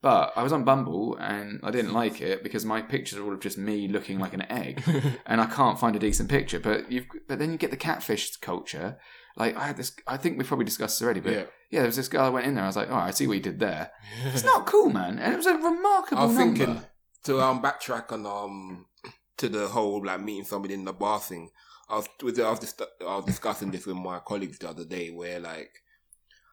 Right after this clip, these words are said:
Speaker 2: how, how girls' expectations are completely dif-, different,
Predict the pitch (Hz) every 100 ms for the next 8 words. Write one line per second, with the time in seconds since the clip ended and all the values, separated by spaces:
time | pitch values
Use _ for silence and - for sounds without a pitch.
0 | _ - 101 104 98 92 - 120 101 101
1 | 98 113 107 95 - 107 - 107 101 -
2 | 85 80 98 92 85 - 92 95 107 104
3 | 98